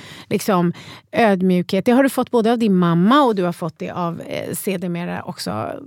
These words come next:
partners och så. Eh, så,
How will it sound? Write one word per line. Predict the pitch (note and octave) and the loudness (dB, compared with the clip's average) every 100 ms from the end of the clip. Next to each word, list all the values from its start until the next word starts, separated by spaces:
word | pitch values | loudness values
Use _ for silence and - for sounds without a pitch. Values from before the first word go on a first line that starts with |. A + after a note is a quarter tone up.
| C4 _ - - | -18 _ -16 -6
partners | F3 F3 G#3 E3+ F#3 | -6 -4 -8 -8 -8
och | |
så. | - G#3+ A#3+ - - - - - - - | -8 -8 -8 -12 -20 -20 -18 -18 -20 -6
Eh, | - F#3 F3+ - _ _ _ - | 0 2 0 -4 _ _ _ -10
så, | - - A3+ | -6 2 2